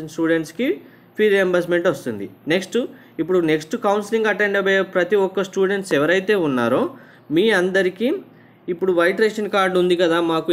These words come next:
ఇన్కమ్ సర్టిఫికెట్ తీసుకోము అనుకున్న వాళ్ళందరికీ ఇప్పుడు డైరెక్ట్గా ఆన్లైన్లో ప్రాసెసింగ్ చేసినప్పుడు మీకు ఎలిజిబిలిటీ no అని వస్తుంది. సపోజ్ ఇప్పుడు మీ రేషన్ కార్డు డిలీట్ చేస్తే no అని వస్తుంది. మీరు ఏం చేస్తారు? వెరిఫికేషన్ సెంటర్కి వెళ్తారు.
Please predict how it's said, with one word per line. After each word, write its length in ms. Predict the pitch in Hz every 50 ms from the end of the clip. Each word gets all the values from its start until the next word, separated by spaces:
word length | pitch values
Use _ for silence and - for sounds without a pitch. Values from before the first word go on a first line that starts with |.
| 151
ఇన్కమ్ 280 | 147 151 185 185 180 175
సర్టిఫికెట్ 400 | 196 180 160 165 165 165 160 156 160
తీసుకోము 380 | 165 160 - - 165 160 165 160 151
అనుకున్న 300 | 143 147 143 160 160 151 151 151
వాళ్ళందరికీ 520 | 147 147 147 143 143 147 147 143 147 165 170
ఇప్పుడు 180 | 151 156 160 151 139 139
డైరెక్ట్గా 340 | 143 143 151 147 151 175 170 147 139
ఆన్లైన్లో 360 | 147 165 175 175 170 170 170 170 170
ప్రాసెసింగ్ 480 | 165 147 151 151 - - 185 180 175 160
చేసినప్పుడు 440 | 156 147 147 - 160 147 160 190 233 277 - - - - - - - - 151 160
మీకు 260 | 175 185 185 185 196 196 185 160
ఎలిజిబిలిటీ 500 | 160 185 185 220 196 220 220 208 - 226 214 175 165
no 100 | 170 185 196
అని 100 | 196 185 165
వస్తుంది. 280 | 147 - - 151 135 135 135 156
సపోజ్ 300 | 175 160 147 143 123 117 113 -
ఇప్పుడు 160 | 151 151 160 160 151
మీ 60 | 151 147
రేషన్ 320 | 156 156 156 202 185 175 190
కార్డు 180 | 190 180 165 156
డిలీట్ 260 | 156 156 165 160 156 151
చేస్తే 240 | 139 135 - - 214 247 240
no 80 | 165 151 156 165
అని 80 | 165 156
వస్తుంది. 360 | 139 143 143 - 123 110 104 - - - - - - - - - - 139
మీరు 140 | 151 156 165 170
ఏం 80 | 185 202 190
చేస్తారు? 360 | 196 185 - 202 196 185 185 180 175
వెరిఫికేషన్ 540 | 180 180 185 185 - 220 196 196 202 196 185 190
సెంటర్కి 320 | 190 165 156 165 170 180 196
వెళ్తారు. 300 | 180 156 139 127 123